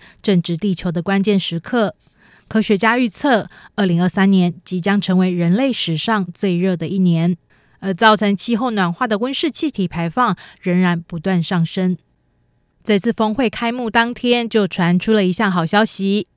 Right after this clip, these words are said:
各国代表同意启动一项基金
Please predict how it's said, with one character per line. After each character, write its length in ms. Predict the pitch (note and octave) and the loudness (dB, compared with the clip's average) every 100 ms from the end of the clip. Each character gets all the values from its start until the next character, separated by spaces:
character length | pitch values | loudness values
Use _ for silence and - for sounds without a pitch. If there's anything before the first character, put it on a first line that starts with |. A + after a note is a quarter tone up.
| _ _ _ | _ _ _
各 120 | A#3+ | 2
国 120 | G#3+ | 2
代 160 | G3+ B3+ | 4 4
表 200 | A3 G3+ | 4 0
同 300 | - F#3+ B3 | 2 -2 0
意 260 | D#4 A3+ - _ | -2 -4 -6 _
启 280 | - G3 D#3+ | -6 -2 0
动 240 | A3 G3+ | 2 2
一 80 | F3+ | 0
项 260 | E3+ A3+ G3+ | 0 -2 0
基 140 | A3 | -2
金 360 | F#3+ A#3 A#3 | -2 -2 -4